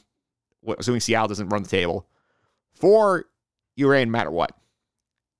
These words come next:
Doesn't know yet if the game will be at Yankee Stadium or Fenway Park. I think you're looking at Yankees, Red Sox,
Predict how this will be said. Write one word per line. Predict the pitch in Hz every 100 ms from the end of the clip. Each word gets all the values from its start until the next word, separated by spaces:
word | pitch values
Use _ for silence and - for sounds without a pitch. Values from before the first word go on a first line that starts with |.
| -
Doesn't | 123
know | 131 131
yet | 127 123 -
if | 120 -
the | 120 117 113
game | 104 117 110 110
will |
be | 98 104 110
at | 85 101
Yankee | 92 95 -
Stadium | - 123 123 113 107 104 -
or | 95
Fenway | - 82 76
Park. | - 139 131 - _ _ _ _ _ _ _ _ _ _ _
I | - 117
think | 123 113
you're | 113
looking | 110 107
at |
Yankees, | 87 95 98
Red | 90 87
Sox, | 92 85 - -